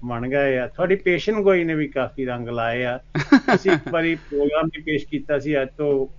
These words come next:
Speaker 1: ਡੇਢ ਮਹੀਨਾ ਪਹਿਲਾਂ, ਇੱਕ ਮਹੀਨਾ ਪਹਿਲਾਂ,
Speaker 2: ਹਾਂਜੀ।
Speaker 1: ਜਾਂ ਉਸ ਤੋਂ ਵੀ ਪਹਿਲਾਂ, ਕਿ ਉਹਦੀਆਂ ਪਾਲਿਸੀਆਂ ਬਾਰੇ ਡਿਸਕਸ ਕੀਤਾ ਸੀ ਕਿ ਕਿਹੜੀਆਂ-ਕਿਹੜੀਆਂ ਪਾਲਿਸੀਆਂ ਉਹਨੂੰ, ਅ, ਲੈ ਕੇ ਆਉਣਗੀਆਂ, ਅ, ਸਿਨੈਰੀਓ ਦੇ ਵਿੱਚ,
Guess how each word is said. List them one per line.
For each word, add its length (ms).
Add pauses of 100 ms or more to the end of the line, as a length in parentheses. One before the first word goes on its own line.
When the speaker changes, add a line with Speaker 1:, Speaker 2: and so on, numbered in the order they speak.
(180)
Speaker 1:
ਡੇਢ 240
ਮਹੀਨਾ 300
ਪਹਿਲਾਂ, 340
ਇੱਕ 220
ਮਹੀਨਾ 280
ਪਹਿਲਾਂ, 440 (180)
Speaker 2:
ਹਾਂਜੀ। 320
Speaker 1:
ਜਾਂ 120
ਉਸ 120
ਤੋਂ 140
ਵੀ 120
ਪਹਿਲਾਂ, 440 (400)
ਕਿ 340
ਉਹਦੀਆਂ 380
ਪਾਲਿਸੀਆਂ 680
ਬਾਰੇ 300
ਡਿਸਕਸ 480
ਕੀਤਾ 360
ਸੀ 140
ਕਿ 180
ਕਿਹੜੀਆਂ-ਕਿਹੜੀਆਂ 600
ਪਾਲਿਸੀਆਂ 580 (640)
ਉਹਨੂੰ, 380
ਅ, 760
ਲੈ 240
ਕੇ 200
ਆਉਣਗੀਆਂ, 680 (100)
ਅ, 480
ਸਿਨੈਰੀਓ 680
ਦੇ 120
ਵਿੱਚ, 480